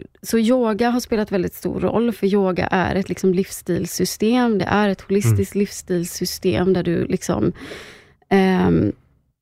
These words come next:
Speaker 1: kommer i kontakt med, de sätter ihop de delar av dig själv som du behöver sätta ihop för att bli hel och lycklig. Eh, kropp, hjärta, sinne, liksom, och själ, det klassiska.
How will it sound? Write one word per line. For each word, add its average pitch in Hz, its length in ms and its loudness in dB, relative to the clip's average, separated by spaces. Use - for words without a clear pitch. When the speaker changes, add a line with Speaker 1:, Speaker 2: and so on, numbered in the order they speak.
Speaker 1:
kommer 214 320 4
i 190 120 0
kontakt - 720 -2
med, 175 300 2
de 185 420 2
sätter 226 320 -2
ihop 233 380 0
de 190 220 2
delar 190 300 0
av 196 160 0
dig 175 140 0
själv - 280 -4
som 190 200 0
du 185 60 0
behöver 180 260 0
sätta - 220 -8
ihop 180 180 -4
för - 160 -4
att 165 60 -6
bli 170 200 0
hel - 420 -2
och - 180 -10
lycklig. 180 580 -2
Eh, 180 380 2
kropp, - 300 -2
hjärta, 170 220 -2
sinne, 170 420 2
liksom, - 260 -2
och 170 100 0
själ, - 420 0
det - 100 -12
klassiska. - 640 -4